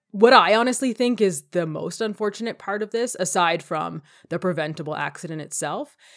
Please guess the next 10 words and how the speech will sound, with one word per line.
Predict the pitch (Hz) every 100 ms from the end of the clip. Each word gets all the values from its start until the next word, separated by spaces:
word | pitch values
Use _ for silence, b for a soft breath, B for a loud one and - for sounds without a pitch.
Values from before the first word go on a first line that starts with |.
| b b
is | 202 160
that | 180 170 175 165
the | 202
train | 196 - 175 185 214
was | 202
actually | 165 156 - 185 165
thirty | - 160 170 160
minutes | 147 147 -
behind | 147 151 156
schedule. | - 156 156 202 226 285